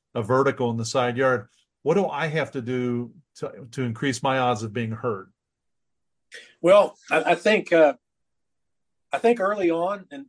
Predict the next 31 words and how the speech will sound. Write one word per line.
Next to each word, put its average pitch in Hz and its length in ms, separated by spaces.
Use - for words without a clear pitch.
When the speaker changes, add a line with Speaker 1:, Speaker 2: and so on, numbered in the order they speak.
Speaker 2:
and 135 220
I 131 80
think 175 160
we've 143 140
all 165 200
gone 135 220
through 123 140
this 127 180
stage 139 360
in 110 80
our 110 80
D 120 200
X 120 180
career, 117 580
is, 127 320
you 131 60
know, 127 360
you're - 120
probably, 175 460
you, 139 180
you 147 100
may 180 200
or 185 60
may 170 160
not 160 180
work 165 260
us 147 100
on 151 100
the 135 60
first 147 280
day, 139 260